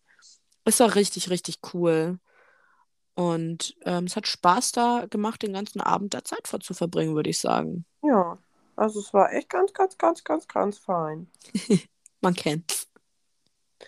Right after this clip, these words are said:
Speaker 2: Nee, also der Tag war well spent da drinnen und, ähm, ja. Mussten ja auch am nächsten Morgen schon wieder <laughs> nach Hause fliegen.
Speaker 1: Ja, das war sehr traurig und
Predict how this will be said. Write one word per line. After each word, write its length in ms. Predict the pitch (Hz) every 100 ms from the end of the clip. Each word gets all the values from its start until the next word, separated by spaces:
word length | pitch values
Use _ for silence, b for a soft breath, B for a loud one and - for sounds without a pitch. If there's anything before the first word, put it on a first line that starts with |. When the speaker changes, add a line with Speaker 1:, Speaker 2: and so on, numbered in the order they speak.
| B B B -
Speaker 2:
Nee, 180 | 220 196
also 320 | 202 196 196
der 240 | 208 214
Tag 300 | - 226 240
war 200 | 214 208
well 180 | 202 226
spent 440 | - 190 175 185
da 80 | 180
drinnen 580 | 175 175 175 175 214 269
und, 380 | 214 202 208 262
ähm, 640 | 233 247 254 247 285 285
ja. 360 | 262 170 160 175 _ _ b b b b b _ -
Mussten 300 | 226 - 247
ja 200 | 233 214
auch 120 | 233
am 160 | 226 220
nächsten 340 | 226 - 226
Morgen 340 | 214 208 226
schon 280 | 226 262 233
wieder 200 | 240 277
<laughs> 20 | 240
nach 280 | 247 233
Hause 420 | 240 220 208 175 160
fliegen. 520 | - 170 165 156 196 _
Speaker 1:
Ja, 340 | 185 147 104 170 202 -
das 240 | 214 -
war 340 | 190 185 185 -
sehr 360 | 185 185 180 -
traurig 560 | - 156 147 156 160 170
und 220 | 170